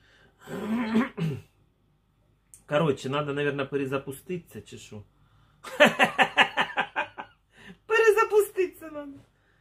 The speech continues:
Кончений. Вот она в мене підкуп. Л-, л-, лінг, но, блінг, грін. Оно грін. Next. Що за бред?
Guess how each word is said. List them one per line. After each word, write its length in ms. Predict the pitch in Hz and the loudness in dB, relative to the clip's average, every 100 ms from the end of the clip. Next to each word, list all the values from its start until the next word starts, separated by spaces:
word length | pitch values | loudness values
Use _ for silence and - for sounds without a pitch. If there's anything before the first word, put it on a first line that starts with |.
| _ _ _ _ | _ _ _ _
Кончений. 640 | 302 302 277 277 262 240 - | -12 -10 -10 -8 -8 -8 2
Вот 240 | 180 214 | 2 4
она 180 | 196 190 | 2 2
в 20 | |
мене 200 | 185 175 | 2 0
підкуп. 540 | 175 165 - 147 135 - _ _ _ _ _ _ _ _ _ | -2 -10 -10 -12 -12 -14 _ _ _ _ _ _ _ _ _
Л-, 440 | 135 131 131 139 165 | -8 -2 0 0 0
л-, 240 | 143 131 | 4 4
лінг, 420 | 139 208 226 - 170 | 4 2 2 -2 -8
но, 340 | 143 175 208 180 | -2 4 4 2
блінг, 720 | 131 131 147 202 214 - - 120 | -4 -8 0 2 0 -2 -10 -4
грін. 360 | 143 214 220 208 _ _ _ | 0 0 0 -6 _ _ _
Оно 240 | 135 175 196 | 0 4 4
грін. 460 | 151 180 196 196 - _ _ _ _ _ _ _ _ | 2 0 0 -2 -12 _ _ _ _ _ _ _ _
Next. 500 | 123 160 190 - - _ _ _ _ _ _ _ _ _ _ _ _ _ _ _ _ | -2 2 2 0 -16 _ _ _ _ _ _ _ _ _ _ _ _ _ _ _ _
Що 240 | - - 175 | -10 -2 2
за 140 | 170 | 2
бред? 480 | 147 131 120 - | 2 0 -2 -6